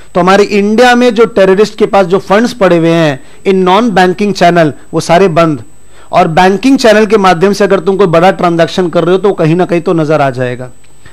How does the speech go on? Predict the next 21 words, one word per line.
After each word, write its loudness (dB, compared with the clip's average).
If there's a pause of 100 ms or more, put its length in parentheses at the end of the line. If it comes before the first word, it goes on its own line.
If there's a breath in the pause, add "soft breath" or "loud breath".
(120)
तो 0
बड़े 4
transaction 0
पे 2
नजर 0
भी 2
रखा -2
जाएगा -2
कि -8
कोई 0
पाँच -2
सौ -4
करोड़, -2
सौ -2
करोड़ -2
का -2
transaction -4
कर -2
रहा -4
है -8
क्या। -16